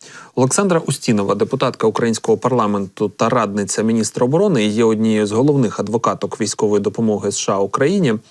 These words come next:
Вона часто подорожує до Вашингтона, щоб особисто лобіювати американських законодавців. "Кожного разу, коли ми щось просимо, — каже вона, — це приходить через шість-дев'ять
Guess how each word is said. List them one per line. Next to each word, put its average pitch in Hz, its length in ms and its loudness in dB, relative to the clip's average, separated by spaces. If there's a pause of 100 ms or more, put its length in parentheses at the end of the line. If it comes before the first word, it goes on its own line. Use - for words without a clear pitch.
(280)
Вона 156 340 2
часто 120 640 0
подорожує 123 600 2
до 98 120 0
Вашингтона, 127 600 0
щоб - 340 -2
особисто 123 760 0
лобіювати 113 840 2
американських 107 680 -4
законодавців. 107 760 -2 (380)
"Кожного 139 360 2
разу, 101 300 0
коли 117 260 2
ми 120 180 4
щось 110 300 -2
просимо, — 175 640 0 (100)
каже 139 240 0
вона, — 135 480 0
це 143 200 0
приходить 147 720 0
через 104 420 -2 (200)
шість-дев'ять 139 1200 0